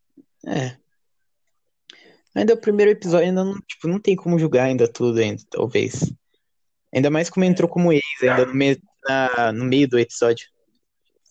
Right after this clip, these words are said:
Speaker 2: Tivemos a novidade dessa temporada, que foi o, um vídeo de uma apresentação do ex. Porque antigamente, quando, quando o ex entrava, era apenas a versão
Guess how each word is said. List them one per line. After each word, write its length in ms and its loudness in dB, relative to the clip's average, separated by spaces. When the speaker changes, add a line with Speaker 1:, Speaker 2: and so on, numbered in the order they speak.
Speaker 2:
Tivemos 480 -20
a 100 -14
novidade 680 -18
dessa 260 -20
temporada, 680 -20
que 180 -20
foi 420 -20
o, 300 -20
um 180 -20
vídeo 580 -20
de 460 -20
uma 300 -20
apresentação 760 -20
do 160 -20
ex. 380 -20
Porque 240 -20
antigamente, 720 -14
quando, 400 -20
quando 280 -20
o 60 -20
ex 160 -20
entrava, 640 -18
era 200 -14
apenas 380 -20
a 60 -18
versão 640 -20